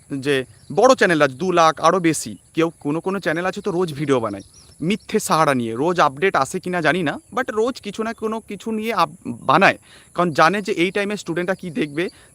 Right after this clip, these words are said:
সেটা থাম্বনেল বানিয়ে বা ভিডিও বানিয়ে দিল। আমি অনেক দিন আগে বলেছিলাম যে এডিট উইন্ডো কিন্তু ডাব্লিউবিপি কনস্টেবলে আসছে না, দেখেছো, ডাব-, এডিট উইন্ডো আসেনি। আর মনে হয় য-, আমি যেটা বলেছিলাম যে এডিট উইন্ডো আসবে না, চান্স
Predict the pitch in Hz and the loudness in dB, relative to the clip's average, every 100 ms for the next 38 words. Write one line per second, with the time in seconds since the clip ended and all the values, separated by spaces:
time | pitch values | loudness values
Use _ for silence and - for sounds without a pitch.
0 | - 165 180 180 _ 151 143 165 170 175 | -6 0 0 0 _ -4 -2 -2 -4 -6
1 | 247 - 123 123 120 139 143 123 117 107 | -8 -12 -6 -4 -2 -2 0 -2 -2 -8
2 | 104 - - - 135 185 165 180 170 175 | -14 -16 -20 -4 0 2 2 2 0 2
3 | 139 170 160 143 131 120 139 - - 135 | 2 2 -2 -2 -2 -2 -4 -6 -16 -12
4 | 151 156 170 202 - 185 185 175 185 185 | -6 -2 -2 -2 -6 -6 -6 -6 -6 0
5 | 143 139 160 170 180 - 143 135 - 151 | 2 2 -2 -8 -10 -6 -6 -6 -4 -2
6 | 143 123 - - 101 - _ _ _ _ | 2 2 0 -10 -10 -14 _ _ _ _
7 | _ - 151 196 202 165 143 - 147 - | _ -6 -4 -4 -2 2 2 2 -4 -4
8 | 160 170 170 170 135 135 147 110 - _ | -4 -4 -2 0 0 0 -2 -4 -10 _
9 | - 123 123 156 196 180 190 160 151 - | -6 -4 -2 0 0 2 0 0 -4 -2
10 | 143 139 139 165 143 147 160 156 139 - | -4 -2 0 0 0 0 -2 0 -2 -2
11 | - - 135 - 151 170 185 180 165 131 | -14 -10 -6 -2 -2 -2 -6 -2 -2 0
12 | 143 135 139 160 - - - - - - | -2 0 -2 -2 -8 -20 -20 -20 -20 -20
13 | - - - - - 170 202 | -20 -20 -20 -14 0 2 2